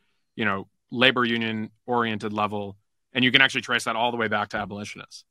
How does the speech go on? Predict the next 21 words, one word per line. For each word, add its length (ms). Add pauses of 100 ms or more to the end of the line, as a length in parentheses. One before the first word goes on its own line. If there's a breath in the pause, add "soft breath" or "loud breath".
(220)
Um, 500
like, 240
th-, 140
there's, 260
like, 200
a 80
continuous 600
line 260
between 340
abolitionists 800
and, 340
and 420 (100)
kind 120
of, 60
like, 160 (280)
I 60
don't 100
know, 60
Barack 260
Obama 340 (180)
communi-, 240